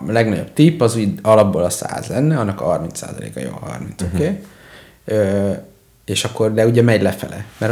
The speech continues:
Speaker 1: hogy de
Speaker 2: Mhm.
Speaker 1: mindenki ezt akarja eltalálni. Tehát akkor elsőre
Speaker 2: Mhm.
Speaker 1: mindenki azt gondolja, hogy jó, akkor harmincat kell mondani, de ha mindenki a harmincat mond, akkor tizet kell mondani.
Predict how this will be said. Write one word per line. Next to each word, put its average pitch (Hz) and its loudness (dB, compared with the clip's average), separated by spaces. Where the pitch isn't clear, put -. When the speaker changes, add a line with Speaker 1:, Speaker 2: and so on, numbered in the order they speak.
Speaker 1:
hogy 117 2
de 113 4
Speaker 2:
Mhm. 117 6
Speaker 1:
mindenki 120 6
ezt 110 2
akarja 117 6
eltalálni. 90 0
Tehát - -18
akkor 107 2
elsőre 113 6
Speaker 2:
Mhm. 113 2
Speaker 1:
mindenki 113 2
azt 110 2
gondolja, 104 0
hogy 98 2
jó, 87 2
akkor 101 2
harmincat 95 -4
kell 110 -2
mondani, 98 -2
de - -8
ha 90 -4
mindenki 98 0
a 104 -2
harmincat 98 -4
mond, 101 -4
akkor 117 -8
tizet - -12
kell - -8
mondani. 143 -6